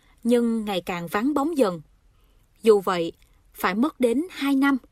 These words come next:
khi tôi đã mười tuổi và vào học lớp năm, tên cô Đài mới hoàn toàn tan biến trên môi chú Vịnh.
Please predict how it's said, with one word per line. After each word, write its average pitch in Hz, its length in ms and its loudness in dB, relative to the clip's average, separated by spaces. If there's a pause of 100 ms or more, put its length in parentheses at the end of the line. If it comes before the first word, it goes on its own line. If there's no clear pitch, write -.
(440)
khi 330 180 0
tôi 277 360 0
đã 185 340 -2
mười 262 280 4
tuổi 175 380 -4 (320)
và 185 400 -2
vào 180 260 -2
học 175 200 -6
lớp 285 180 -2
năm, 240 200 0 (680)
tên 233 200 2
cô 220 160 2
Đài 170 380 -4 (180)
mới 339 120 2
hoàn 220 260 -2
toàn 185 260 -4
tan 262 300 -2
biến 247 300 0
trên 240 200 0
môi 226 160 0
chú 277 160 -2
Vịnh. 175 260 -2